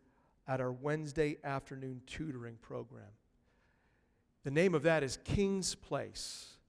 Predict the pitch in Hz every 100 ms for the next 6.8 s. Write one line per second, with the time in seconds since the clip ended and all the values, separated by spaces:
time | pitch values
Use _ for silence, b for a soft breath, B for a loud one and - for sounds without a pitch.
0 | _ _ _ _ _ _ 139 - 208 208
1 | 208 208 - 180 175 - 175 165 - 151
2 | - 165 151 151 147 - 139 123 120 -
3 | 127 120 120 113 117 _ b b b 139
4 | 151 180 160 143 131 131 135 131 127 -
5 | 156 220 233 175 147 139 127 120 117 -
6 | 156 127 123 113 151 147 147